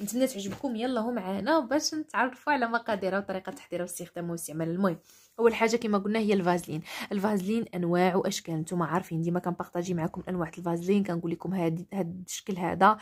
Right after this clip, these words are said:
راه فازلين ديال السعوديه، الزرق كيكون طبيعي بيو ما فيه حتى شي نكهه، وكاينين انواع اخرى من نفس لاكام ولكن كيبقاو فيهم النكهات. هذا الزرق كيتواتى مع البشره الحساسه السونسيبل الحساسه بزاف. فالمهم،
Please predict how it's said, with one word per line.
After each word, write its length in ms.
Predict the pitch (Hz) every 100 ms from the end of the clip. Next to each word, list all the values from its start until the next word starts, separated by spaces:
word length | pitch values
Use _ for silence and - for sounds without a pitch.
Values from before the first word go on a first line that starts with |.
| - - 165
راه 120 | 170
فازلين 380 | 180 175 190 185
ديال 140 | 196
السعوديه، 640 | - 175 170 170 170 180 208
الزرق 320 | - 190 -
كيكون 280 | 185 175 170
طبيعي 440 | 175 185 190 175
بيو 180 | 180 208
ما 100 | 185
فيه 120 | 190
حتى 140 | 190
شي 180 | 196 170
نكهه، 260 | 165 196 262
وكاينين 300 | 277 294 277
انواع 340 | 214 208 -
اخرى 220 | 196 208
من 80 | 196
نفس 200 | 240 - 196 185 - -
لاكام 460 | 175 170 302 349 - - 208 180
ولكن 320 | 202 285 269
كيبقاو 400 | 233 - - 330
فيهم 240 | 302 262
النكهات. 240 | 247 214 185 165 170 196
هذا 180 | 196 254
الزرق 320 | 202 247 277
كيتواتى 420 | 208 202 196 247
مع 140 | 180
البشره 340 | 190 185 - 233
الحساسه 460 | - - 196 196
السونسيبل 480 | 220 - 185 202 190
الحساسه 480 | 185 - - 196 180
بزاف. 320 | 160 - - - - - 202 -
فالمهم، 440 | 175 190 185